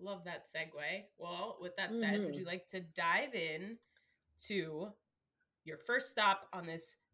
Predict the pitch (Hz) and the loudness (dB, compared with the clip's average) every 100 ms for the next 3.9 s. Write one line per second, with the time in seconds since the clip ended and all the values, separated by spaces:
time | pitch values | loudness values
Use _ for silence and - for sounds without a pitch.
0 | 190 190 - 185 170 170 175 170 160 147 | 0 0 0 -2 -2 -4 -10 -8 -4 -4
1 | 151 - - 139 135 135 - - - - | -6 -12 -16 -16 -12 -12 -12 -14 -16 -18
2 | - _ _ _ _ - 208 214 269 254 | -20 _ _ _ _ 4 6 8 8 8
3 | 233 220 - 202 208 - 151 135 135 | 6 4 2 4 2 4 4 4 2